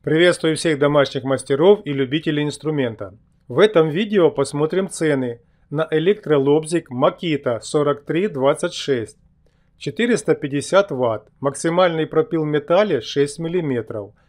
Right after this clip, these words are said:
в дереве шестьдесят пять миллиметров. Ход пилки восемнадцать миллиметров. Длина кабеля два метра.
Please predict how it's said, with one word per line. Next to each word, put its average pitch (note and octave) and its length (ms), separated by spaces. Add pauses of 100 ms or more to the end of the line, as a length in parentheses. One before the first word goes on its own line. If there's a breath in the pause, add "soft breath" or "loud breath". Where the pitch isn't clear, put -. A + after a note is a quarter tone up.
(140)
в A#2+ 120
дереве D#3 520
шестьдесят C3+ 680
пять C#3 280
миллиметров. B2 680 (320)
Ход D#3 320
пилки F3+ 420
восемнадцать C3+ 680
миллиметров. C3+ 760 (320)
Длина D3 380
кабеля D3+ 680
два B2+ 300
метра. A2+ 560